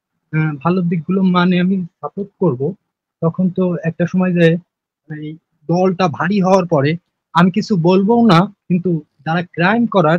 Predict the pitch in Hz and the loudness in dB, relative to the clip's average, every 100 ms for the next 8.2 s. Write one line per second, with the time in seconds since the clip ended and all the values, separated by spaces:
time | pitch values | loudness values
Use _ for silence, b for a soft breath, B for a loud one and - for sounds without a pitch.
0 | 175 180 180 175 180 170 - 110 107 _ | -2 -4 -4 -4 -4 -4 -4 -10 -12 _
1 | - 160 180 165 _ _ _ - 170 170 | -8 -2 -2 -2 _ _ _ -2 2 4
2 | 170 165 175 196 208 208 185 180 160 160 | 6 4 4 4 2 0 -2 -2 -2 -4
3 | 160 131 120 107 _ _ _ _ _ _ | -4 -8 -10 -14 _ _ _ _ _ _
4 | _ _ _ _ _ _ _ _ - 214 | _ _ _ _ _ _ _ _ -8 -6
5 | 185 196 208 214 208 180 156 120 - - | -4 -2 0 2 2 2 2 -2 -10 -20
6 | _ 165 175 185 175 _ 220 220 - _ | _ -10 -8 -6 -10 _ -2 0 -4 _
7 | - 156 151 147 - 147 175 117 - 127 | -8 -4 -4 -6 -8 -4 -2 -4 -10 -6
8 | 170 | -4